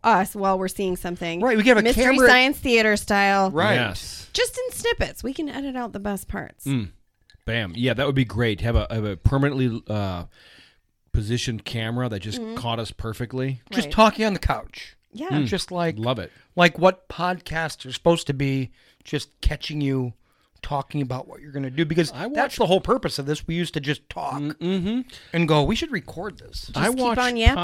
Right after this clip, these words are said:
Speaker 3: podcasts
Speaker 2: Just
Speaker 3: a
Speaker 2: keep on
Speaker 3: lot,
Speaker 2: yapping.
Speaker 3: and a lot of people don't do 'em in this sort of a s-, you know, a lot of 'em don't even wear headphones.
Speaker 1: Right.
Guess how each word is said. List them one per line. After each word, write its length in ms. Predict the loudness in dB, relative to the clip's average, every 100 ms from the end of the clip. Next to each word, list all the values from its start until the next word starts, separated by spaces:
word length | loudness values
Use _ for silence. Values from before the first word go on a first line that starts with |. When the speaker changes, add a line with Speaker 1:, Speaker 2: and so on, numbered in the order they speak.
| 0
Speaker 3:
podcasts 640 | 0 -2 0 0 -4 -6 -10
Speaker 2:
Just 140 | -4
Speaker 3:
a 80 | 0
Speaker 2:
keep 140 | 2 2
on 160 | 2
Speaker 3:
lot, 120 | 2
Speaker 2:
yapping. 400 | -2 -4 -8 -12 -12 -20 -20 -4
Speaker 3:
and 140 | 0 2
a 40 |
lot 300 | 2 2 0
of 100 | -2
people 320 | -2 0 0 0
don't 460 | -2 -2 -4 -10
do 280 | -2 0 2
'em 160 | -2 -4
in 220 | -6 -6
this 220 | -4 -6
sort 280 | -6 -6 -4
of 100 | -4
a 20 |
s-, 180 | -8 -10 -10
you 100 | -4
know, 240 | -2 -4 -8 -14 -20 -4
a 40 |
lot 120 | 2
of 80 | 4
'em 80 | 4
don't 140 | 4
even 180 | 4 2
wear 140 | 0 0
headphones. 640 | 0 0 -6 -14 -16 -4
Speaker 1:
Right. 280 | -2 -2 -4